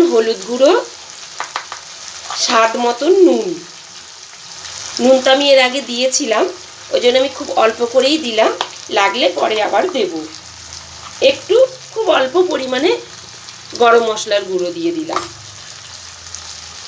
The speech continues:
আর দেব কালারটাকে সুন্দর করার জন্য এক চামচ কাশ্মীরি লঙ্কার গুঁড়ো। ভালো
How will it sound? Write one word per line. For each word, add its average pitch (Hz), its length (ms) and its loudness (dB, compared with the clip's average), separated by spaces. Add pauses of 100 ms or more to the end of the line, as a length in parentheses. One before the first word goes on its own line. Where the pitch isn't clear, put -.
(800)
আর 285 100 2 (120)
দেব 233 160 2 (680)
কালারটাকে 240 500 0 (120)
সুন্দর 269 320 -2 (120)
করার 208 340 4
জন্য 226 180 -4 (680)
এক 214 140 0
চামচ 269 260 -4 (100)
কাশ্মীরি 240 560 -2
লঙ্কার 196 440 -2
গুঁড়ো। 151 200 -8 (2250)
ভালো 240 200 4